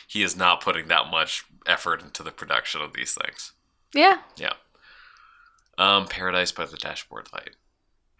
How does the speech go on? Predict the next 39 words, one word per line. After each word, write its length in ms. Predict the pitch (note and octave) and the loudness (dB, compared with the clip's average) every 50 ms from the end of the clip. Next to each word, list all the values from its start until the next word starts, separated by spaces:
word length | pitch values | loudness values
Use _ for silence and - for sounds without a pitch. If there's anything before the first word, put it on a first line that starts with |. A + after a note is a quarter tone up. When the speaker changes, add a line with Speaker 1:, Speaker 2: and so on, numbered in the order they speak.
| _ _ _ _ _ - | _ _ _ _ _ -2
Speaker 2:
And 80 | C#4+ C4 | 0 2
you 80 | D4+ F#4 | 2 2
can 160 | - A#4+ G4 | 2 0 0
stick 300 | - - - D#4+ E4 - | 0 2 2 2 2 2
with 180 | C#4 B3+ A#3 - | 0 -2 0 0
your 200 | G3+ G3+ G3+ F#3+ | 0 2 2 0
Paradise. 480 | F#3+ - - G#3+ G#3 G3+ G#3 A3 B3+ B3+ | 0 -2 -2 0 0 0 2 2 4 6
Speaker 1:
Yeah, 80 | B3 | 6
okay, 140 | A#3+ - - | 4 6 6
I'll 220 | G#3 F3+ F#2+ G#2+ A2 | 8 8 8 8 6
stick 200 | - - D3+ B3+ | 4 2 0 4
Speaker 2:
You 60 | C4 | 6
Speaker 1:
with 60 | C#4+ | 6
Speaker 2:
don't 80 | C#4+ B3+ | 6 8
have 140 | A#3+ A#3+ G#3 | 8 6 6
Speaker 1:
Pair 20 | |
Speaker 2:
to 60 | G3 | 4
Speaker 1:
of 60 | F#3 - | 2 2
Speaker 2:
come 120 | A#3+ G#3+ | 2 2
up 60 | G3+ | 2
Speaker 1:
Dice. 80 | - - | 2 2
Speaker 2:
with 100 | G3+ G3 | 2 4
Speaker 1:
I 40 | - | 4
don't 140 | - - | 4 4
think 120 | G#2+ G#2 G2 | 4 4 4
I've 120 | G2 F#2 | 4 4
Speaker 2:
multiple. 220 | F#2 F2+ F2 E2+ D#2+ | 4 4 6 6 4
Speaker 1:
got, 120 | C#2+ - - | 4 2 -2
uh, 40 | - | -4
alts 280 | E2 D#2+ - - - - | -4 -4 -4 -4 -6 -6
for 140 | - C#2 | -4 -2
that 180 | C2+ A#1+ - - | -2 -2 -2 -2
one. 140 | A1+ A1+ - - _ _ _ _ - | -4 -8 -10 -10 _ _ _ _ -4
Speaker 2:
Okay, 180 | F4+ - D#4+ C4+ - | 0 4 6 6 6
I 100 | - D4+ | 6 6
like 200 | D#4+ D#4+ D#4 - | 6 6 4 4
that. 220 | - F3 D#3+ - - _ - | 2 0 0 0 -6 _ -12
Speaker 1:
All 60 | D3 | -10
right. 120 | C#3+ C#3+ | -10 -10